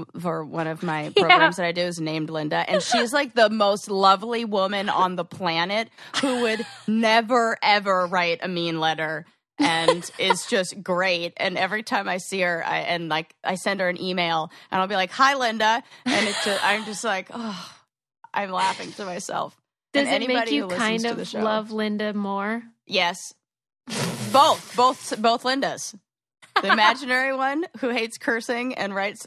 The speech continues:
Speaker 1: angry letters to everybody,
Speaker 2: <laughs> She's not
Speaker 1: and the lovely
Speaker 2: imaginary.
Speaker 1: one. Right. I forget that, too. Oh, my God. She is a real person.
Speaker 2: Yes.
Speaker 1: That's right. I forget that. I thought we just create-, right, right.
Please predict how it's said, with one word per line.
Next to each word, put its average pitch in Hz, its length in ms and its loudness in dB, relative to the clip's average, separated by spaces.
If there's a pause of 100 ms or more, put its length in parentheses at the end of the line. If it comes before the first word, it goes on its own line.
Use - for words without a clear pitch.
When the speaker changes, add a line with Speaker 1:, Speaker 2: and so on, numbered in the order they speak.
Speaker 1:
angry 208 340 -2
letters 202 500 -4
to - 160 -4
everybody, 214 420 0
Speaker 2:
<laughs> - 0 -
She's 359 340 0
not 359 200 6
Speaker 1:
and 208 220 4
the 277 160 2
lovely 202 220 0
Speaker 2:
imaginary. 220 260 0
Speaker 1:
one. - 340 -6 (460)
Right. 539 340 10
I 415 160 6
forget 480 480 2
that, 370 220 4
too. 480 100 0 (220)
Oh, 339 120 4
my 381 100 2
God. 381 180 8
She - 160 -8
is 359 160 2
a 339 100 4
real 302 200 4
person. 240 540 0 (140)
Speaker 2:
Yes. 311 680 4
Speaker 1:
That's - 800 0
right. 539 440 4 (260)
I 480 180 2
forget 466 400 -2
that. 440 360 2
I 339 140 -2
thought 220 220 0
we 370 80 -2
just 330 200 -6
create-, 339 360 -4
right, 226 300 0
right. 262 400 0